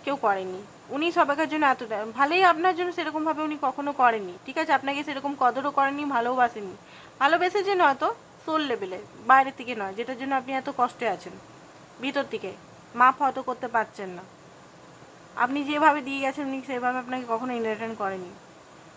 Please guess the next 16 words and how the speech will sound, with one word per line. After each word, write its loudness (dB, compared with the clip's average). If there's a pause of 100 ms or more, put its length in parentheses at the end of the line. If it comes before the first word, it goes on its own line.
তো -12 (100)
যাই 8
হোক, 2 (120)
এটাই 0
উনি -2 (100)
বুঝতে -6
পারছেন -2 (120)
যে 0
এখন -4 (100)
বসে -2
বসে -4
শুয়ে -2
শুয়ে -2 (720)
যে -2 (120)
আমি 0 (2250)
আমার 6